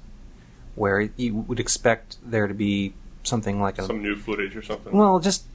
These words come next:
Speaker 1: the, like,
Speaker 2: Right.
Speaker 1: you have an actor saying a line or, you know, doing some sort of emoting, and instead of them just going with that, they, they plug in these old scenes from,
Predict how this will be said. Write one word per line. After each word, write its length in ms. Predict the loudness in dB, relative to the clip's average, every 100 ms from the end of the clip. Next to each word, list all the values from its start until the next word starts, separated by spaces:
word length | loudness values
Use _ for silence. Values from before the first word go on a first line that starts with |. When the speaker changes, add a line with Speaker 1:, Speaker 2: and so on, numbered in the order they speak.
| -16 -4
Speaker 1:
the, 160 | 2
like, 160 | 4 4
Speaker 2:
Right. 80 | 6
Speaker 1:
you 60 |
have 120 | 6 6
an 80 |
actor 600 | 6 4 6 4 6 4 -2 -18 -6
saying 260 | 2 4 6
a 60 | 6
line 380 | 8 6 6
or, 340 | 6 6 4 2 -6 -6
you 100 | -2
know, 340 | 0 -2 -4 0
doing 580 | 4 6 6 4 0 -6 -12 -20 -20 -20 -4
some 280 | 0 4 4
sort 220 | 4 4
of 240 | 4 -2 2
emoting, 520 | 6 8 8 4 2
and 320 | 2 2 2 -2 -2
instead 320 | 2 6 6
of 200 | 4 -2 -2
them 300 | 4 4 6
just 280 | 2 0 0
going 240 | 6 6 6
with 160 | 4
that, 360 | 6 6 6 2
they, 180 | 0 2
they 180 | 0
plug 280 | 0 4 4
in 120 | 4
these 240 | 4 2 -2 -10 -16 -16 2
old 380 | 4 4 2 -2 -10
scenes 500 | -2 2 6 6 4
from, 420 | 2 0 0 -2